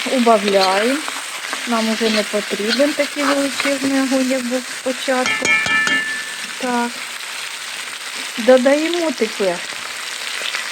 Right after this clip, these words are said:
яблучка. Ось отакі, які у вас є,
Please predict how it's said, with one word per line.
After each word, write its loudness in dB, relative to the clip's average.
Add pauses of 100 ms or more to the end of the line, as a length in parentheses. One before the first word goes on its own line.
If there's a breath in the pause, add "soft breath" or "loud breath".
(200)
яблучка. 4 (480)
Ось 0
отакі, 0
які 2
у 4
вас 6 (120)
є, -2